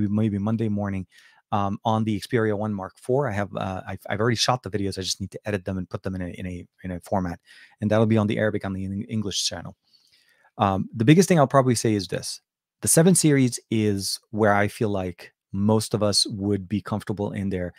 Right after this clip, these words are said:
and would not even sweat having an eight series requirement. The eight series is very powerful, and there is a, a, there is a reason for why they're there. But I feel like, I think at the price point that we're looking at, I'm worried that when we come out with the eight Plus Gen One,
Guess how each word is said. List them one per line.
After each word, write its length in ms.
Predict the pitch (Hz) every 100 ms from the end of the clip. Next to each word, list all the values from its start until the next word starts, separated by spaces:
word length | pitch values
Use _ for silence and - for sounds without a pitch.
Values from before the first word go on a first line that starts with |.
| - -
and 300 | 104 98 101
would 140 | 107 113
not 160 | 120
even 200 | 117 107
sweat 380 | 98 - - 110
having 400 | - 104 95 95
an 100 | 104 -
eight 160 | 104 -
series 300 | 107 95 87
requirement. 480 | 90 - 87 98 - - -
The 120 | - 170
eight 120 | 160
series 260 | 143 127
is 100 | 107
very 220 | 101 123 127
powerful, 400 | 123 117 117 113
and 100 | 101
there 140 | 104
is 120 | 107
a, 160 | 104 98 - -
a, 100 | 107 - _ _
there 200 | 107 107
is 100 | 104
a 100 | 101
reason 400 | 98 131 127 120
for 160 | - 104
why 220 | 104 107
they're 200 | 101 92
there. 320 | 95 113 87 - - - _
But 100 | 120
I 60 | 117
feel 220 | - 147
like, 240 | 135 - -
I 40 |
think 240 | 120 135 139
at 120 | 117
the 60 | 110
price 360 | - 127 151
point 220 | - 143
that 100 | 123
we're 120 | 113 110
looking 300 | 110 - 90
at, 80 |
I'm 160 | 92 107
worried 300 | 120 151 170
that 120 | 143
when 140 | 127 120
we 120 | 117
come 180 | 120 127
out 140 | 139
with 100 | 117
the 120 | 120
eight 140 | 113 -
Plus 180 | 110
Gen 260 | - 104 101
One, 300 | 92 92 92